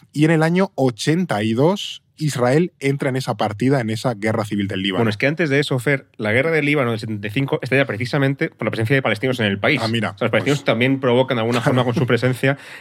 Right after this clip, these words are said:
Speaker 2: esa guerra civil tan, tan cruenta y tan larga que dura más de quince años. Como decía antes David, tras salir de Jordania, la O L P, Fatah, los palestinos se refugian en el Líbano, que es un país también muy cercano y que también tiene frontera con Israel en el norte, con lo cual es
Speaker 1: Sí.
Speaker 2: muy,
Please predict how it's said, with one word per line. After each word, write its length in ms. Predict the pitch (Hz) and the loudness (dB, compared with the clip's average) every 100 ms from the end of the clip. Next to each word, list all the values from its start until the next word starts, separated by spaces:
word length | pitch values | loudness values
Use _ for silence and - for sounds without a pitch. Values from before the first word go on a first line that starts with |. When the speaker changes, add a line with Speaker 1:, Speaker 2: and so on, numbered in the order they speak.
| - | -4
Speaker 2:
esa 220 | 123 117 | -2 0
guerra 200 | 113 113 | 0 0
civil 260 | 110 110 113 | -2 -2 0
tan, 240 | 110 104 101 | 0 -2 -2
tan 140 | 107 | -4
cruenta 260 | 104 113 127 | 0 0 0
y 80 | 120 | 0
tan 120 | 104 | 0
larga 300 | 113 127 135 | 0 0 -2
que 120 | 104 | -4
dura 240 | 101 117 120 | 0 0 0
más 180 | 110 | -2
de 100 | 107 | -2
quince 300 | 107 101 101 | -2 -2 0
años. 300 | 95 90 - - - - _ | -2 -2 -10 -18 -20 -20 _
Como 180 | - 123 | 0 2
decía 220 | 120 156 | 4 2
antes 180 | 160 160 | 2 2
David, 280 | 139 107 104 - _ _ _ _ | 2 0 -2 -10 _ _ _ _
tras 120 | - | -2
salir 180 | 120 151 | 0 2
de 80 | 165 | 0
Jordania, 400 | 160 156 180 185 | 0 2 2 2
la 140 | 113 | 4
O 100 | 117 | 4
L 100 | 135 135 | 2 0
P, 160 | 160 | -2
Fatah, 240 | 123 107 151 | -2 -4 -4
los 100 | - | -4
palestinos 580 | 101 101 139 147 175 | -6 -2 0 0 -2
se 80 | - 113 | -4 -2
refugian 300 | 127 143 131 | 0 2 2
en 100 | 110 | 2
el 100 | 107 | 0
Líbano, 280 | 101 87 | 0 -2
que 40 | - | -8
es 40 | |
un 100 | 95 | -8
país 160 | 98 101 | -4 -4
también 320 | 101 101 113 - | -4 -4 -4 -4
muy 160 | 104 | -4
cercano 400 | 104 107 117 139 131 | -2 -2 -2 -2 0
y 60 | |
que 80 | 117 | 0
también 160 | 110 117 | 0 2
tiene 180 | 120 | 0
frontera 300 | 117 110 117 | 0 0 0
con 120 | 117 113 | 2 0
Israel 280 | 110 113 | 2 2
en 80 | 113 | 2
el 100 | 113 | 0
norte, 240 | 131 151 147 | 0 0 -2
con 80 | |
lo 80 | 104 | 0
cual 120 | 107 | 2
es 40 | 110 | 2
Speaker 1:
Sí. 60 | |
Speaker 2:
muy, 400 | 110 117 113 117 | 2 2 0 -2